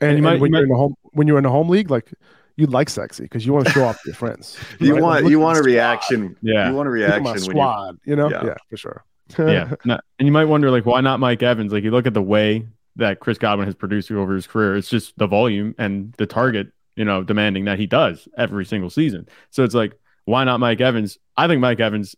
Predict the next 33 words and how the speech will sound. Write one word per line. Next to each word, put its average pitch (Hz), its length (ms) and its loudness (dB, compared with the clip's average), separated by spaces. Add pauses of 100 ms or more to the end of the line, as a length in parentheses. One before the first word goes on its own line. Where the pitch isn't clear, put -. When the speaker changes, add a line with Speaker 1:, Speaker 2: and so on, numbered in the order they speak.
Speaker 2:
is 101 160 -10
not 107 220 -4
gonna 107 120 -8
reach 98 220 -4
a 92 40 -8
thousand 92 240 -2
yards 90 220 -6
this 95 100 -16
season. 101 300 -10
<laughs> - 80 -20
I - 180 -10
don't 175 140 4
think 131 140 -2
he's 117 100 -4
gonna 110 160 -4
Speaker 1:
<laughs> - 0 -
Speaker 2:
really 107 400 -4
sniff 123 400 -2
it. 135 180 -2 (320)
I 117 120 0
think 127 360 -2 (320)
I'm 131 220 0
looking 131 220 2
at, 117 60 2
like, 110 220 0 (120)
eight 135 400 0
hundred 131 360 -4
yards, 127 600 0 (240)
nine 120 300 -2
hundred-ish 120 1080 -6
as 107 220 -4
his 90 180 -14
ceiling. 180 440 0